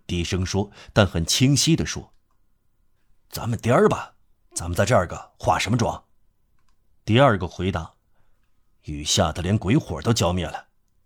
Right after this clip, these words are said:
再说黑猫就要过来了，那边有个拿挠钩的丘巴，咱们会在这儿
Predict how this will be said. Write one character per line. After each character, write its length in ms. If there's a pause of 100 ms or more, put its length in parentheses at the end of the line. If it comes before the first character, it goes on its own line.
再 220
说 420
黑 300
猫 180
就 100
要 140
过 240
来 140
了， 140 (580)
那 160
边 380
有 100
个 80
拿 140
挠 180
钩 120
的 120
丘 200
巴， 300 (420)
咱 240
们 80
会 160
在 160
这 140
儿 240